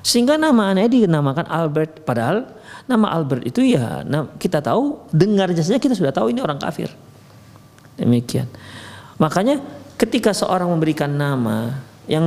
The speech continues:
mereka ambil dari, dari nama orang kafir, itu dikarenakan kekaguman mereka. Ya. Umumnya dikarenakan kekaguman mereka dengan nama kafir tersebut. Demikian. Jadi, ikhwah rahimani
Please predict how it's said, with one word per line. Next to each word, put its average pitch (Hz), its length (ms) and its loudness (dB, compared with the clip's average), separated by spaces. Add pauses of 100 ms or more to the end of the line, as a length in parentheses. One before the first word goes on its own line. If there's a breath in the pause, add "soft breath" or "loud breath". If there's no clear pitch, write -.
mereka 165 240 0
ambil 175 400 0
dari, 135 160 0 (160)
dari 139 240 0
nama 143 240 -2
orang 123 320 -2
kafir, 120 480 -4
itu 226 160 2
dikarenakan 208 640 0
kekaguman 139 640 0
mereka. 135 560 -2 (560)
Ya. 139 240 -2 (880 loud breath)
Umumnya 220 560 4
dikarenakan 147 480 -2
kekaguman 131 480 0
mereka 127 320 0
dengan 147 240 0
nama 127 320 -2
kafir 117 320 -6
tersebut. 113 480 -10 (760)
Demikian. 117 560 -2 (480 loud breath)
Jadi, 156 240 2
ikhwah 208 400 0
rahimani 143 480 0